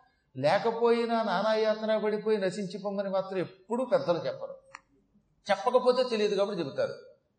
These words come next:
ఇప్పుడు చెప్పినప్పుడు మీరు ఆ పనులు చేస్తే, అంటే ఒక గోవులను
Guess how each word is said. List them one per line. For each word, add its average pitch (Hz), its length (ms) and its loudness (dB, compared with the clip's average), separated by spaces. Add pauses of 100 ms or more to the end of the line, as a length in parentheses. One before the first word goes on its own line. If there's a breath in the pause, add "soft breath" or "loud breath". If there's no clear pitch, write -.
(380)
ఇప్పుడు 196 360 -8
చెప్పినప్పుడు 214 840 0
మీరు 214 160 0
ఆ 202 60 4
పనులు 202 280 -2
చేస్తే, 170 460 -2 (340)
అంటే 156 140 -8
ఒక 160 140 -2
గోవులను 139 760 -4